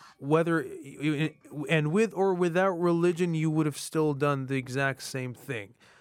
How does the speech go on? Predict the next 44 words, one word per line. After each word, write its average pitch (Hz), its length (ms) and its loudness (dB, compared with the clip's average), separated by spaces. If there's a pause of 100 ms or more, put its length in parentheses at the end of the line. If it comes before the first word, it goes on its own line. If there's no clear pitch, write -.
(240)
So 151 400 2
don't 185 400 0
hide 170 340 0
behind 143 340 0
whatever 135 260 0
you, 135 80 -4
but, 151 200 -2
you 170 180 -2
know, 151 180 4
nobody 185 360 4
can 156 200 -4
come 156 200 2
out 147 120 4
and 135 80 -2
say, 147 180 2
"Hey, 127 360 0 (100)
uh, 123 360 -4
this 127 160 -4
is 127 60 -6
how 123 220 2
I 120 100 2
want 113 400 0
it. 127 120 0
I, 117 120 0 (240)
I 117 100 0
just 113 200 -6
wanna 110 220 -4
kill 117 300 -4
people." 139 340 -2
Nobody's 135 460 -2
gonna 113 160 -8
say 117 280 -6
that 104 240 -6 (300)
'cause 117 140 -6
it'd 110 100 -8
be 110 140 -6
stupid. 127 460 -2 (280)
So - 180 0
they 147 100 4
have 151 200 2
to 147 80 2
justify 135 560 0
it 117 100 -4
somehow. 120 500 -2